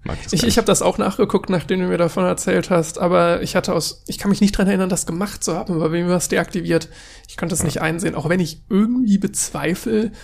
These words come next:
Speaker 2: dass die bei mir keine Daten erheben.
Speaker 1: Ich glaub,
Speaker 2: Vielleicht
Speaker 1: die
Speaker 2: ist das auch
Speaker 1: speichern sie trotzdem.
Speaker 2: nur eine Paranoia.
Speaker 1: Ich glaub, sie speichern sie wahrscheinlich trotzdem, aber sie werden sie nicht anwenden, solange du es nicht aktiviert hast. Wahrscheinlich auch einfach, um sich selbst, wie man das auch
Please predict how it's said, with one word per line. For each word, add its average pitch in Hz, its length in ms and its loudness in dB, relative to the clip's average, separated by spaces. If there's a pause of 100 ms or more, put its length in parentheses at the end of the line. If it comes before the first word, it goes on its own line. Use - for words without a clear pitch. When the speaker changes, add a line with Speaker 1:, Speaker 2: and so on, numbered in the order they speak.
(160)
Speaker 2:
dass - 160 -2
die 202 80 -2
bei 185 160 4
mir 185 120 2
keine 180 300 -2
Daten 180 300 -2
erheben. 165 520 0
Speaker 1:
Ich 117 120 -4
glaub, 113 140 6
Speaker 2:
Vielleicht 90 120 2
Speaker 1:
die 107 40 0
Speaker 2:
ist - 80 2
das 107 60 6
auch 110 60 6
Speaker 1:
speichern 123 260 4
sie 98 100 2
trotzdem. 131 520 4
Speaker 2:
nur 190 100 6
eine 180 100 4
Paranoia. 170 640 2 (220)
Speaker 1:
Ich - 80 -2
glaub, 101 160 2
sie 98 80 -4
speichern 95 380 0
sie 87 80 -4
wahrscheinlich 92 280 -2
trotzdem, 98 460 0
aber 82 200 -2
sie 82 120 -6
werden 85 180 0
sie 87 120 -2
nicht - 140 -10
anwenden, 87 540 -2
solange 87 320 -2
du 87 40 -6
es - 160 -8 (440)
nicht - 240 -4
aktiviert 90 380 -2
hast. 95 320 -2 (180)
Wahrscheinlich 92 360 0
auch - 300 -4
einfach, - 220 -10
um - 80 -8
sich 87 180 -6
selbst, - 420 -2
wie - 40 -6
man 87 120 0
das 82 100 -6
auch - 200 -16